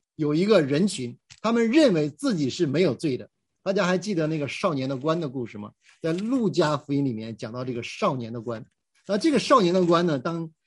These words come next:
啊，耶稣跟这个少年的官呢有一些的一个对话啊，然后耶稣，这少年官说：“夫子啊，啊，我在”路加福音的这样的一个第十八章这样的讲，诶，有一个人问说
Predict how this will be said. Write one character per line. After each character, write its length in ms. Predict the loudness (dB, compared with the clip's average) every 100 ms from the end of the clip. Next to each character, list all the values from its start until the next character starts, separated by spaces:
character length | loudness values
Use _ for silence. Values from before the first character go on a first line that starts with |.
| _
啊， 100 | -6
耶 180 | 4 4
稣 240 | 6 2
跟 140 | 2 0
这 60 |
个 100 | -2
少 200 | -2 -2
年 140 | 0 -2
的 80 |
官 220 | 0 0 0
呢 120 | -2
有 220 | -4 -6
一 80 | -6
些 140 | -6
的 80 | -4
一 40 |
个 80 | -4
对 160 | -4 -6
话 240 | -6 -10 -12 _ _ -14
啊， 140 | -14 -14 _ -20 -20 -10
然 140 | -4
后 80 | 0
耶 100 | 0
稣， 320 | 0 -2 -2 -8 -8
这 80 | -6
少 140 | -2 -2
年 120 | 0
官 120 | 0
说 160 | 0 -2
：“夫 180 | -4 -4
子 140 | 4
啊， 340 | 4 4 2 -6 _ _ _
啊， 200 | -6 -2
我 80 | 0
在” 360 | 2 4 4 -2 _ _ _ _ _ _ _ _ _ _ _ _ _ _ _ _ _ _ _ 0
路 140 | 4
加 200 | 6 4
福 180 | 2 0
音 180 | 2 2
的 240 | 0 -4 -16 _ _
这 100 | 2
样 140 | 2
的 80 | 0
一 60 |
个 100 | -2
第 160 | -2 -4
十 260 | -4 -10 -6
八 200 | -2 -2
章 160 | -4
这 40 | -4
样 80 |
的 80 | -8
讲， 140 | -10 -8
诶， 240 | -8 -8 _ _ _
有 140 | -2
一 100 | 0
个 220 | 2 2
人 240 | 0 -2 -2
问 120 | -2 -2
说 160 | -4